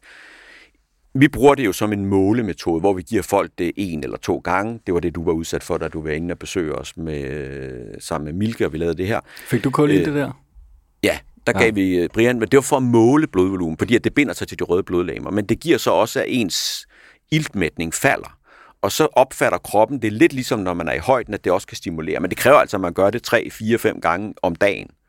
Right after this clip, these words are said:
Speaker 1: Fordi at når du, øh, forlod os derinde, jamen, så er du allerede tilbage til niveau. Så skulle du have et skud mere, så skulle du hjem, og så skulle du have det. Altså, det bliver meget besværligt. Og det, man så, det var, at det gav en effekt, kunne give,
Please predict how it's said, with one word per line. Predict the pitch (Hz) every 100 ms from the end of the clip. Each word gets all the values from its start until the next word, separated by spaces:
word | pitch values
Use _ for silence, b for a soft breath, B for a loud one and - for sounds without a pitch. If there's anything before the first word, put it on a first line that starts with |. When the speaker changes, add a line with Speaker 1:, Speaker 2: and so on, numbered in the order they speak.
| b b -
Speaker 1:
Fordi | 104 98 95
at | 85
når | 87
du, | 90 104 101 95
øh, | 85 78 80 80
forlod | 69 - 90 90 98
os | 85 85
derinde, | 90 85 92
jamen, | 80
så | 98
er | 87
du | 85
allerede | 82 85
tilbage | 85 - 76 87
til | 87
niveau. | 73 71
Så | 98
skulle | - 92
du |
have | 87
et | 90
skud | - 87
mere, | 85 82 92 B B -
så |
skulle | 98 101
du | 87
hjem, | 85 90 -
og | 85
så | 98
skulle | -
du | 87
have | 82
det. | 78
Altså, | - 98
det |
bliver | 101 92
meget | 90 104
besværligt. | - - - - _ B B B
Og | -
det, | 139
man | 147 139
så, | - 139
det | 107 107
var, | 95 95
at | -
det | 120 -
gav | 127 123
en | 107 98
effekt, | - 107 - - - -
kunne | - 160
give, | -